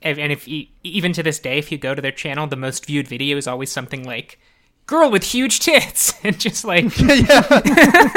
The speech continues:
Speaker 2: It's a foolproof formula. It
Speaker 1: Yeah.
Speaker 2: never fails. People cannot resist the allure of just slapping, like, "girl with boobs" on the thumbnail.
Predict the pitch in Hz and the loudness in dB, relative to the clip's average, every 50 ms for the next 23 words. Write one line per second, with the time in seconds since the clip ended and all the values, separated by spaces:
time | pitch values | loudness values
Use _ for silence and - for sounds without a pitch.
0 | 453 466 - - 302 381 453 - - - - - 220 226 233 294 269 220 196 - | 2 2 2 0 -2 -2 -2 -4 -6 -12 -4 2 2 2 4 4 2 2 2 0
1 | - - - - 226 214 220 214 202 190 - - 185 185 165 - - - 147 143 | -6 -16 -6 0 2 4 6 6 6 4 4 -2 -4 -4 -4 -4 -6 -4 -2 -2
2 | 139 135 131 123 113 110 104 101 - 160 139 - 160 165 170 175 170 160 165 156 | -2 -2 -4 -6 -6 -6 -6 -6 -2 -2 -2 0 0 2 4 4 4 4 4 0
3 | 139 - - 135 123 113 104 107 107 - _ _ _ - _ _ _ _ _ _ | -2 -2 -2 -2 -2 -2 -4 -6 -10 -16 _ _ _ -20 _ _ _ _ _ _
4 | - - 190 220 240 233 233 202 165 - - - 202 196 190 185 175 170 170 160 | -8 -6 -6 0 2 4 4 2 2 -4 -8 -4 -2 0 0 2 2 2 0 0
5 | - 156 151 139 123 117 123 143 135 - - - - 135 131 139 139 135 127 123 | -2 -4 -6 -6 -6 -4 -4 -4 -4 -4 -6 -10 -16 -12 -8 -6 -4 -4 -4 -2
6 | 131 131 127 123 127 131 127 113 - - 127 - - - 135 135 135 131 127 - | -2 -2 -2 -2 -4 -6 -8 -10 -10 -12 -12 -12 -10 -8 -4 -2 0 0 -2 -2
7 | 135 127 123 120 117 120 117 113 _ _ _ _ - _ _ _ _ - 147 131 | -6 -8 -8 -8 -6 -6 -6 -8 _ _ _ _ -20 _ _ _ _ -20 -12 -2
8 | - 147 139 139 139 135 135 120 110 113 127 127 127 123 120 117 - - 160 139 | 0 2 2 4 2 2 0 -2 -6 -6 -6 -4 -4 -4 -6 -6 -10 -10 -10 -8
9 | 120 117 113 - 127 117 110 110 107 101 101 95 95 | -8 -8 -8 -6 -6 -6 -6 -6 -8 -10 -10 -10 -12